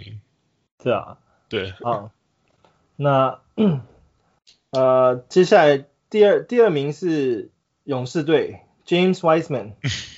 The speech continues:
Speaker 1: <laughs>
Speaker 2: 对啊，James Wiseman 觉得，我觉得他选第二，我觉得还算 OK，尤其，尤其是 Golden State 在他们的那个中锋来讲，其实算是比较，比较缺的。那刚好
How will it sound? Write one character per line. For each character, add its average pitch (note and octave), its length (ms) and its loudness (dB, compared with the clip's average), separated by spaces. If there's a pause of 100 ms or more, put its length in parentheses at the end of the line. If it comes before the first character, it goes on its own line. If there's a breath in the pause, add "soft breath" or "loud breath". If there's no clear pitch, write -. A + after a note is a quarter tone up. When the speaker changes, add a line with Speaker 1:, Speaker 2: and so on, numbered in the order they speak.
Speaker 1:
<laughs> - 520 -20
Speaker 2:
对 C#3 100 0
啊， B2+ 120 0
James A3 240 4
Wiseman A3+ 480 2
觉 C3+ 300 2
得， - 60 -20 (280)
我 F#3+ 120 2
觉 C#4 140 2
得 - 60 -12 (140)
他 C#4 340 -2
选 C3 340 -4
第 G3+ 220 2
二， F3 280 6
我 A#2 140 -6
觉 A#2+ 140 -10
得 B2+ 140 -8
还 B2+ 180 -6
算 D3 180 -4
OK， C#3 480 -4
尤 C3 140 0
其， C3+ 360 -8
尤 D3 140 -6
其 D3 160 -4
是 C#3+ 500 0
Golden D#3 260 2
State B2+ 420 0 (460)
在 D3+ 240 0
他 C#3+ 180 -4
们 C3+ 180 -8
的 A2+ 320 -4
那 A#2+ 180 -8
个 G#2 680 -8 (240)
中 D#3+ 200 2
锋 D#3 200 2
来 A#2 160 2
讲， A2+ 220 -4
其 G#2+ 200 -14
实 A2+ 80 -12
算 A#2+ 240 -2
是 A#2+ 140 -6
比 G2+ 140 -10
较， G#2+ 220 -4
比 G#2 200 -14
较 A#2 160 0
缺 G#2+ 240 -6
的。 G2+ 80 -6
那 A2+ 160 -6
刚 A#2 200 -2
好 A#2 280 -2